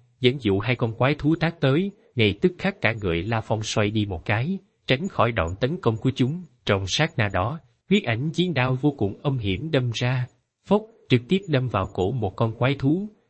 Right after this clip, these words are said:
La Phong nhanh nhẹn vọt tới trước một cái, sau đó quay đầu nhìn về phía con sư ngao khuyển còn lại, rống, rống, rống, dẹt, rống, rống. Thấy đồng bọn bị đâm một nhát chí mạng như vậy, nó gầm nhẹ một cái,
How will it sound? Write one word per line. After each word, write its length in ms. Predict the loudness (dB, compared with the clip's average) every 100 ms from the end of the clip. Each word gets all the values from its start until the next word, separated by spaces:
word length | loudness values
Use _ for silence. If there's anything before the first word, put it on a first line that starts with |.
| _
La 160 | 0 0
Phong 220 | 0 0 2
nhanh 220 | 0 2
nhẹn 240 | 0 0 0
vọt 200 | -2 -2 -4 0
tới 140 | 2
trước 240 | 0 -2 -2
một 160 | -2
cái, 320 | -2 -2 -2 -6 _
sau 240 | -4 0 2
đó 320 | 2 0 0
quay 140 | 0 2
đầu 180 | 0 -2
nhìn 180 | -2 -2
về 160 | -2 -2
phía 200 | 0 0
con 160 | 0 0
sư 260 | 2 2 0
ngao 200 | 0 -2
khuyển 300 | 0 -2 -4 -6 0
còn 180 | 0 0
lại, 300 | -2 -4 -8 -16 _ -2
rống, 220 | 0 0 -8 _ _ 0
rống, 300 | 0 0 -6 -14 _
rống, 360 | 0 0 0 -6 -14 0
dẹt, 260 | 2 2 -2 _ _ 0
rống, 360 | 2 2 -4 -14 _ _ -2
rống. 140 | -2 -2 -14 _ -20 -10 -2
Thấy 180 | 0
đồng 280 | 2 0 -2 -2
bọn 200 | -2 0
bị 120 | -2 -2
đâm 280 | -2 0
một 200 | -2 0
nhát 160 | -2 -2
chí 120 | -4
mạng 240 | -2 -4 -2
như 140 | -2 0
vậy, 320 | 0 -2 -8 _ _ -4
nó 120 | -2 0
gầm 240 | -2 -2
nhẹ 200 | -2 -2
một 260 | -2 -6 -4
cái, 340 | -2 -2